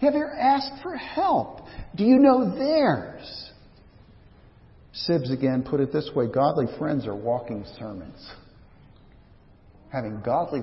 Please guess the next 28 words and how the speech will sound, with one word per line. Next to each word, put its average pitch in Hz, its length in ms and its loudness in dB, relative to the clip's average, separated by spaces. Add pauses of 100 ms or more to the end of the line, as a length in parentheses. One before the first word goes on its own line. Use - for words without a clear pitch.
(120)
friends, 113 420 -6 (140)
it's 113 280 -10
like 110 180 -4
a - 100 -14 (120)
sermon 127 360 -6
walking 104 360 -4
around 104 320 -8
next 110 300 -10
to - 60 -14
you. 90 180 -16 (960)
It 160 100 -2
can 254 140 4
be 233 80 4
a 139 180 -2
good 214 220 6 (140)
sermon, 120 600 -6 (260)
or 107 280 0
it 110 120 -4 (380)
can 107 220 -4
be 101 380 -6 (440)
a 117 80 -2
bad 101 400 -4
one. - 200 -14 (2500)
Uh, - 140 -8 (840)
build 139 220 6
yourselves 131 560 4
up 123 240 2
then. 107 340 -4